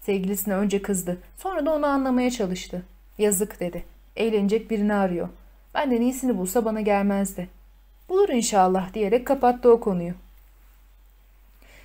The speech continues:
Kendini anlayınca aşk zannettiği duyguyu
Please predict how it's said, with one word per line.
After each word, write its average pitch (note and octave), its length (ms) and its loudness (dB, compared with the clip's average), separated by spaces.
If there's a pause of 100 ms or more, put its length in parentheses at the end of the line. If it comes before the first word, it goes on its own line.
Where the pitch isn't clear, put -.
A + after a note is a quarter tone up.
(100)
Kendini F#4 360 2
anlayınca E4+ 640 4
aşk - 340 0
zannettiği G3+ 640 4
duyguyu G3 560 2